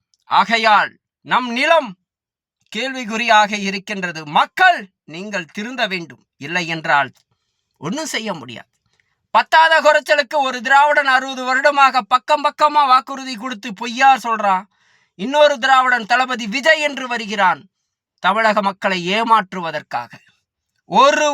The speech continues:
போராட்டம் செய்யல மக்களோட சேர்ந்து. ஆனா அவன் ரெண்டாயிரத்தி இருபத்தாறுல சி எம் ஆகணுங்கிறான்.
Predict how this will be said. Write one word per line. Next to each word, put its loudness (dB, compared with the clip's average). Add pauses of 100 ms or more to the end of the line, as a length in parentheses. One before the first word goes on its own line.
போராட்டம் 4
செய்யல 0
மக்களோட -2
சேர்ந்து. -6 (140)
ஆனா 0
அவன் 0
ரெண்டாயிரத்தி -4
இருபத்தாறுல -4
சி -10
எம் -2
ஆகணுங்கிறான். -4